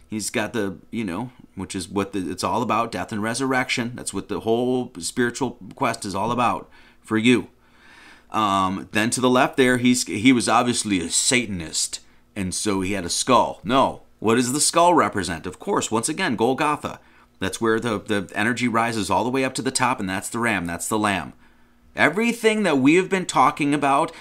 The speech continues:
when we've been, when going line by line in that Bible and looking at the stories of Cain and Abel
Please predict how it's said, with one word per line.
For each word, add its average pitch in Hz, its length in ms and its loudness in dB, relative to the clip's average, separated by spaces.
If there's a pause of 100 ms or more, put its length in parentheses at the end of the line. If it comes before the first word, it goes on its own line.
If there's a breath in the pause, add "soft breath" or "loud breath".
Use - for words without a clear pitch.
(140 loud breath)
when 113 180 2
we've 113 180 2
been, 101 260 0
when 104 260 0 (100)
going 101 380 4
line 117 260 4
by 156 160 0
line 143 300 2
in 143 100 -2
that 135 220 2
Bible 139 400 2
and 92 100 -2
looking 123 320 0
at 127 140 -2
the 117 80 -2
stories 123 500 2
of 92 160 0
Cain 123 300 -2
and 113 100 0
Abel 160 640 4